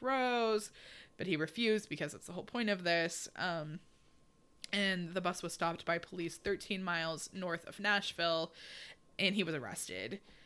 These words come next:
Um, he said he was beaten and taken to a police station, but was released uncharged.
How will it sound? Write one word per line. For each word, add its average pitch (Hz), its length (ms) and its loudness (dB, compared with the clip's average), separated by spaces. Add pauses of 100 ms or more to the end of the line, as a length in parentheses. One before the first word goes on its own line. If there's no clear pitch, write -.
(200)
Um, 175 540 6 (420)
he 202 300 2
said 185 180 2
he 185 80 2
was 170 120 -2
beaten 214 420 -2
and 180 140 -4
taken 180 200 -6
to 175 100 -4
a 170 60 -4
police 170 240 -4
station, 156 460 -6
but 123 180 -6
was 151 160 -6
released 113 380 -8
uncharged. - 760 -6